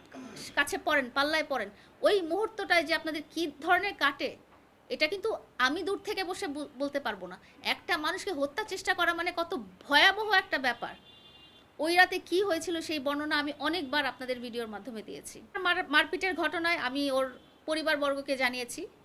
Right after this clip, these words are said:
প-, পরিবারবর্গের সামনেই আমার প্রথমবারে মারপিটের ঘটনাটা হয়েছে। দ্বিতীয়বার এবং তৃতীয়বারের ঘটনাটা আমি ওর পরিবারকে জানিয়েছি,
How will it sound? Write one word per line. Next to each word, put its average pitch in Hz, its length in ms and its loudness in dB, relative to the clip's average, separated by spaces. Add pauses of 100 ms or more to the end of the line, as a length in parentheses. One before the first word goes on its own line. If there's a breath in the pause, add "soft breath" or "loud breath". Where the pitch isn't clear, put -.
(160)
প-, 339 220 4
পরিবারবর্গের 392 580 4
সামনেই 403 440 0
আমার 330 180 2
প্রথমবারে 277 400 0
মারপিটের 247 520 -4
ঘটনাটা 226 380 -6
হয়েছে। 208 360 -8 (380 loud breath)
দ্বিতীয়বার 381 480 6
এবং 349 180 -4
তৃতীয়বারের 359 540 2
ঘটনাটা 320 460 0
আমি 294 140 0
ওর 277 60 -2
পরিবারকে 277 480 0
জানিয়েছি, 196 500 -6